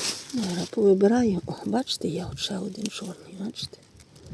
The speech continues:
Дуже дощі пішли, ото, і похолодало сильно. І все. І пішла фітофтора.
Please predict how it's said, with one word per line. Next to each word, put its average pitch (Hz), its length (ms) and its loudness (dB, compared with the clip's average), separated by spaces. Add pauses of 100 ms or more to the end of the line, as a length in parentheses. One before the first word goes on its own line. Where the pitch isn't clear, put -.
(1400)
Дуже 226 280 6
дощі 214 440 2
пішли, 220 320 4
ото, 180 300 2 (280)
і 208 80 4
похолодало 202 760 10
сильно. 165 420 2 (1900)
І 202 140 2
все. 160 380 -2 (1400)
І 240 160 0
пішла 208 600 2 (1200)
фітофтора. 190 840 8